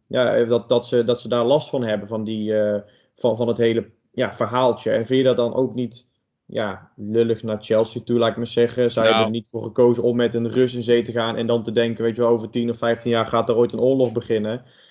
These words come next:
Speaker 1: Ehm, zij, ze hebben er niks mee te maken met die, met het hele plaatje. En dat zij toch wel zo hard geraakt worden nu daardoor.
Speaker 2: Ja, maar weet je,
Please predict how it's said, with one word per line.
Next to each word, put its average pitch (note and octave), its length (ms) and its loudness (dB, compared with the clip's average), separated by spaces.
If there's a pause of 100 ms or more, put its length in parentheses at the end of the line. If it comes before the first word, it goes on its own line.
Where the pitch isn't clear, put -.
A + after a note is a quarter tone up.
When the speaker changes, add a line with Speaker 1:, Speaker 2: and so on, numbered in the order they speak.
(180)
Speaker 1:
Ehm, A2 480 -2 (140)
zij, C3 240 4
ze B2+ 100 0
hebben A#2 180 0
er A2+ 60 -2
niks A#2 180 -4
mee A#2+ 160 -2
te A#2 100 -6
maken B2+ 420 -4
met A2 160 -6
die, - 180 -12
met A#2 200 -4
het G#2+ 140 -10
hele A2 260 0
plaatje. G#2+ 520 -2
En G#2+ 240 -4 (160)
dat A2 140 -4
zij A#2+ 160 4
toch B2+ 180 2
wel B2+ 120 4
zo A#2 100 -6
hard G#2+ 180 -2
geraakt C#3 340 -2
worden G#2+ 240 -2
nu G#2 100 -4
daardoor. G2 500 -6 (180)
Speaker 2:
Ja, F2+ 320 -8
maar F#2 140 -4
weet A2 160 -4
je, C3+ 180 -6